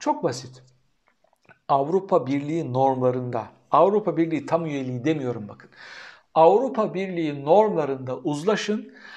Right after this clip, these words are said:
halkın karşısına bu vizyonla çıkın ve çok basit şunu söyleyin. Biz dört beş parti bir noktada buluşabilmek için hepimiz bazı tavizler vermesi gerekiyordu ve gelebildiğimiz, buluşabildiğimiz nokta budur.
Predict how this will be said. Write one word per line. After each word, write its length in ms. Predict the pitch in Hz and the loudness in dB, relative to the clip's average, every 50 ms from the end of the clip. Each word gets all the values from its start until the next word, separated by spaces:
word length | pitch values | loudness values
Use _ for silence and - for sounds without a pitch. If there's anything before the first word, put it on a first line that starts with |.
| - - _ | -20 -20 _
halkın 500 | - 180 185 202 208 208 - - - 262 | 8 10 10 10 8 6 0 -4 -4 -4
karşısına 720 | - 208 202 190 165 151 185 170 - - 180 165 160 160 | -2 -2 -2 -2 -2 -4 -6 -8 -6 -4 -4 -4 -2 -2
bu 140 | 220 240 226 | -2 -2 -2
vizyonla 520 | 208 175 170 185 175 160 156 147 139 135 | -2 -4 0 0 0 0 0 -2 -6 -6
çıkın 480 | - - 247 247 - 247 277 269 - - - - _ | -4 -4 -4 0 0 -2 -2 -2 -6 -14 -20 -10 _
ve 60 | 208 208 | -8 0
çok 280 | - 311 339 339 - | 2 2 2 2 0
basit 280 | 269 208 - - 247 - | -4 -4 -4 -8 -10 -10
şunu 260 | - - 226 302 330 | -8 -4 -2 -2 -2
söyleyin. 580 | - - 196 170 143 127 123 113 110 107 - - - - - - _ _ - | -2 -2 -4 -4 -2 -4 -6 -6 -8 -10 -16 -20 -20 -20 -20 -20 _ _ 0
Biz 300 | 302 320 320 285 226 196 | 0 2 2 0 4 6
dört 320 | 240 262 254 254 - - | 6 6 6 2 2 2
beş 300 | 262 269 262 262 - - | 2 4 4 0 -2 0
parti 680 | - 214 220 214 208 - - 202 233 277 285 - - - _ _ _ _ _ _ _ - | 2 2 2 2 0 -4 -4 -4 -4 -4 -6 -10 -16 -20 _ _ _ _ _ _ _ -4
bir 320 | 160 226 285 285 269 214 | 0 0 2 2 0 0
noktada 500 | 208 196 196 202 - 208 185 175 170 151 | 0 -2 -2 -4 -4 -2 0 0 0 0
buluşabilmek 640 | 165 185 202 - - 190 175 175 175 180 247 330 330 | -2 -2 -2 -2 -2 -4 -4 -4 -2 -2 0 -2 -2
için 420 | - - - - 269 277 262 - - | -4 -6 -8 -8 -8 -8 -10 -10 -2
hepimiz 520 | - 320 330 285 285 269 254 220 180 175 175 | -2 0 2 2 2 2 0 0 -2 0 2
bazı 320 | 170 170 170 160 160 156 | 4 4 4 4 2 -2
tavizler 600 | 160 151 156 156 151 151 143 143 156 151 147 139 | -2 -2 -2 -2 -2 -4 -6 -4 -2 -2 0 0
vermesi 480 | 139 143 143 135 135 131 131 - 277 247 | -2 -2 -2 -4 -8 -12 -10 -10 -4 -2
gerekiyordu 640 | 233 190 170 160 - - 156 156 160 254 330 330 330 - - - - - _ _ | 0 0 0 -2 -2 -4 -4 -2 0 0 -2 -2 -2 -8 -16 -20 -20 -20 _ _
ve 60 | 208 185 | 0 2
gelebildiğimiz, 960 | 160 175 180 190 220 214 196 202 190 180 170 170 151 147 139 123 131 147 | 4 4 4 6 4 2 2 0 -2 -2 -4 -4 -4 -4 -6 -10 -10 -8
buluşabildiğimiz 880 | 143 151 180 165 - - 208 202 202 185 175 165 180 185 202 208 196 180 | -6 -6 -6 -6 -6 -6 -6 -4 -6 -6 -6 -6 -4 -4 -4 -4 -4 -4
nokta 420 | 165 156 151 - - - 220 190 156 | -6 -8 -8 -8 -8 -8 -6 -2 0
budur. 380 | 175 196 175 156 120 - - | 0 0 0 0 -2 -4 -10